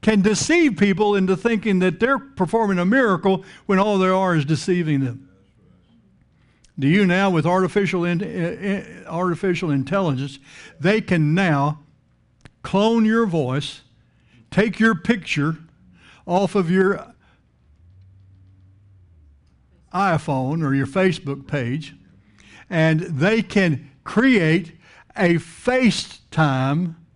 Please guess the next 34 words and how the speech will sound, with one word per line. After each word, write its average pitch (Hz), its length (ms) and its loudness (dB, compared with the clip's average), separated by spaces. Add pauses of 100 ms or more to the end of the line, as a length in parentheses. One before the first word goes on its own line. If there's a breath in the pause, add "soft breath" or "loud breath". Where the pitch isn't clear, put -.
(260)
message 147 720 -2 (640 soft breath)
of 156 280 0
you 214 560 4 (500)
talking, 180 800 -2 (640 soft breath)
and 160 140 4
it 180 80 2
looks 196 260 0
just 247 340 -2
like 175 360 -2
you, 185 220 -2 (180 loud breath)
sounds 262 440 0
just 214 300 0
like 165 340 0
you, 170 220 2 (300 loud breath)
and 190 140 4
it's 190 120 2
saying, 202 340 0 (200 loud breath)
"Help 226 240 0
me, 190 240 4
I've 190 320 0
been 190 220 0
kidnapped, 170 580 0
send 220 280 -2
a 180 60 2
thou-, 233 480 -2
five 240 380 -2
thousand 220 460 -2
dollars 190 340 -2
to 175 180 -6
such 160 300 -8
and 127 80 -8
such 120 240 -18
and - 100 -20
such." - 140 -20